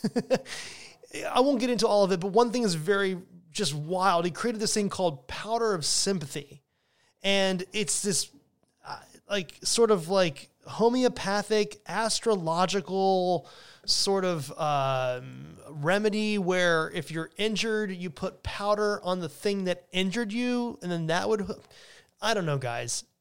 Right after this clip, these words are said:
It's crazy. But one thing this guy did do is own a glass workshop in the early sixteen hundreds. And one thing he scientifically did do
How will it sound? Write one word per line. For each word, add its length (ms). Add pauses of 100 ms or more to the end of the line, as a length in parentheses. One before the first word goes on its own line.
It's 160
crazy. 480 (420)
But 180
one 240
thing 200
this 140
guy 200
did 420
do 440 (180)
is 400 (160)
own 200
a 40
glass 500
workshop 720 (420)
in 180
the 80
early 580
sixteen 480
hundreds. 540
And 480 (480)
one 280
thing 220
he 140
scientifically 920
did 400
do 440